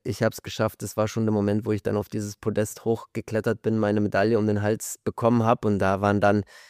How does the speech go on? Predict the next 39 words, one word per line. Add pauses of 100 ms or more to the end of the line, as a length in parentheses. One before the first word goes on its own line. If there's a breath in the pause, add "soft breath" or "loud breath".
(280 loud breath)
äh,
natürlich
noch
sehr
präsent
dieses
Stuttgart-Erlebnis,
äh,
eineinhalb
Jahre
davor
oder
knapp
zwei
Jahre
davor, (340 soft breath)
äh, (160)
wo
ich
einfach
wusste,
„Geil,
ich
hab's
wirklich
geschafft.“
Damals
hab
ich
gesagt,
„Ich
wart
auf
meine
nächste
Chance
und
mach's
besser.“